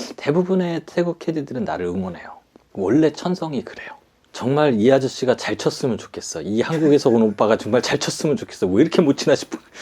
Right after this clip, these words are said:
<laughs> 그 답답함이 나한테 느껴져. 근데 잘 치는 캐디분들이 있어요. 한국에도 계시지만 프로 겸 캐디도 있어요.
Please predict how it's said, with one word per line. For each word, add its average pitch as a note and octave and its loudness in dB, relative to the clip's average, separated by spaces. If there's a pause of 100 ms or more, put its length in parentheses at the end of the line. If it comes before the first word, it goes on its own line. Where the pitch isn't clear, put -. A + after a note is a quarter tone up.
(180)
<laughs> - -18
그 E3+ 2
답답함이 - 2
나한테 A2 4
느껴져. A2+ 2 (600)
근데 B2+ 2
잘 B2+ 0
치는 D#3 -6
캐디분들이 A#2 -6
있어요. - -12
한국에도 - -4
계시지만 D#3+ -8 (120)
프로 E3+ 4
겸 D#3 -2
캐디도 E3+ -6
있어요. - -14